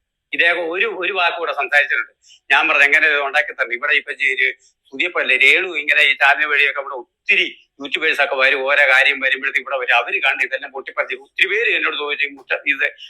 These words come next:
ഫ്രണ്ട് തന്നെ ഇങ്ങനെ ഇരിക്കുന്ന അതെല്ലാം പൊഴിഞ്ഞു പോകുന്നുണ്ടല്ലോ." ഞാൻ, ഞാൻ പറഞ്ഞു അത് സാരമില്ല, നിങ്ങളൊന്നും എടുത്തിടരുത് എന്നേ ഞാൻ പറഞ്ഞു കൊടുത്തുള്ളൂ.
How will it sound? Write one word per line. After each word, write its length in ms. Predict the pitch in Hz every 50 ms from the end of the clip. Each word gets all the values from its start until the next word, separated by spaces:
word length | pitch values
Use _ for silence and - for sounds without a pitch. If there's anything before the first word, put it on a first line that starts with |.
| _ _ -
ഫ്രണ്ട് 260 | - 151 165 190 190
തന്നെ 140 | 165 156 156
ഇങ്ങനെ 220 | 151 147 160 160
ഇരിക്കുന്ന 340 | 151 143 143 - 147 143 151
അതെല്ലാം 280 | 147 143 143 143 143 139
പൊഴിഞ്ഞു 280 | 147 139 139 - 170
പോകുന്നുണ്ടല്ലോ." 500 | 151 135 131 131 131 139 - 131 123 117 - _ - - - _ _ -
ഞാൻ, 260 | 117 123 135 139 -
ഞാൻ 180 | 123 117 120 131
പറഞ്ഞു 160 | 143 135 -
അത് 140 | 113 123 135
സാരമില്ല, 460 | 131 131 131 127 131 131 127 117 -
നിങ്ങളൊന്നും 360 | - 131 131 131 123 127 131
എടുത്തിടരുത് 500 | 131 123 - 135 135 135 156 170 170 160
എന്നേ 440 | - - - - 131 131 - 196 214
ഞാൻ 200 | 202 160 151 143
പറഞ്ഞു 220 | 143 143 139 - 220
കൊടുത്തുള്ളൂ. 380 | - - - - - - _